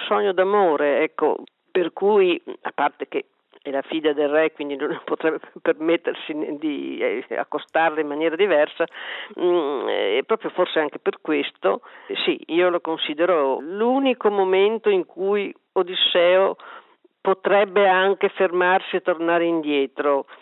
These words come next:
ma naturalmente non lo fa. Però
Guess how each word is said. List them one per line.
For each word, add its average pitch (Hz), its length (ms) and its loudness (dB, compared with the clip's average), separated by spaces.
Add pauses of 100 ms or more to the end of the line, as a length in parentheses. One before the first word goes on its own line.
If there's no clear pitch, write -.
(360)
ma 165 500 2
naturalmente 165 720 0
non 143 300 -2
lo 139 120 2
fa. 113 360 -2 (380)
Però 185 440 4